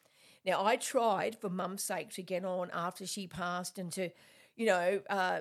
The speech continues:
baby him like she used to, but I can't do that anymore. You can't do that with narcissists. Now, I'm not gonna feel bad either if he should pass before me.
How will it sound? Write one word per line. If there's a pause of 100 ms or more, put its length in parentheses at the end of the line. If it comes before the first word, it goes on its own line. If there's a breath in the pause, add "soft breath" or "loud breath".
(140)
baby
him
like
she
used
to,
but
I
can't
do
that
anymore. (380 loud breath)
You
can't
do
that
with
narcissists.
Now,
I'm
not
gonna
feel
bad
either (360 soft breath)
if
he
should
pass
before
me.